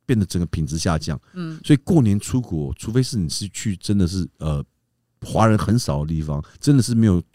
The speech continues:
Speaker 1: 过年那种感觉的地方，你才可能会过得比较舒服。
Speaker 2: 是。
Speaker 1: 但只要有华人的地方，其实都是很热闹，然后很多店都没有营业的时候，你要吃饭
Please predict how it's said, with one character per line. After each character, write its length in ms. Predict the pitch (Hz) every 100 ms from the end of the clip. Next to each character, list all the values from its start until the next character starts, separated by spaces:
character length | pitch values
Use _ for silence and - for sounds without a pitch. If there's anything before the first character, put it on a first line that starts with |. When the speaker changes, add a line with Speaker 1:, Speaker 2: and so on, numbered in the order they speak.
| _
Speaker 1:
过 180 | - 110
年 160 | 90
那 60 | 98
种 80 | 95
感 180 | 71
觉 120 | 65 80
的 60 |
地 100 | 78
方， 160 | 76 73 - _ _ _
你 100 | 98
才 180 | 87 110
可 100 | -
能 180 | 85 90
会 280 | - 110 - _ _ _ -
过 120 | 131
得 60 | 82
比 60 |
较 60 | 92
舒 220 | - 104
服。 160 | - 113 - _ -
Speaker 2:
是。 100 | 175
Speaker 1:
但 120 | 143
只 120 | 120
要 60 | 139
有 120 | 120
华 140 | 95
人 80 | 101
的 40 | 101
地 40 |
方， 80 | 107
其 120 | -
实 60 | 87
都 140 | 110
是 140 | 120 98
很 100 | 76
热 160 | 82
闹， 200 | 76 73
然 80 | 78
后 80 | 95
很 120 | 87
多 80 | 92
店 180 | 107 90
都 60 |
没 140 | 92 92
有 100 | 73
营 160 | 78
业 140 | 90 90
的 60 |
时 120 | 73
候， 140 | 82 73 - - -
你 160 | 82 90
要 160 | 120
吃 400 | 117 - - -
饭 380 | 135 - 202 117